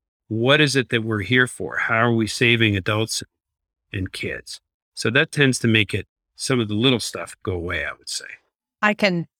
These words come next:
Speaker 2: pipe in a little bit about the challenges. I mean, I think we all know what they are. In addition to what you, you guys already mentioned,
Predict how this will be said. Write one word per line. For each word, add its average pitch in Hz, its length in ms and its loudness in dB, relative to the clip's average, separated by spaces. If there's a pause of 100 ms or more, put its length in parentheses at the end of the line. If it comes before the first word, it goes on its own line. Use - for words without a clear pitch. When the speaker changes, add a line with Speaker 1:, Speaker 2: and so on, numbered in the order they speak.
Speaker 2:
pipe 165 260 0
in 160 120 6
a 156 60 2
little 165 200 2
bit 160 180 0
about 151 300 0
the 147 100 -2
challenges. 151 760 0
I 156 40 2
mean, 151 160 2
I 151 60 2
think 156 320 0
we 151 160 4
all 151 200 6
know 147 240 4
what 151 260 2
they 147 180 4
are. 143 460 6 (240)
In 175 120 2
addition 165 580 2
to 170 140 0
what 151 240 0
you, 160 200 -2 (140)
you 165 120 -4
guys 147 240 2
already 143 240 2
mentioned, 151 580 -2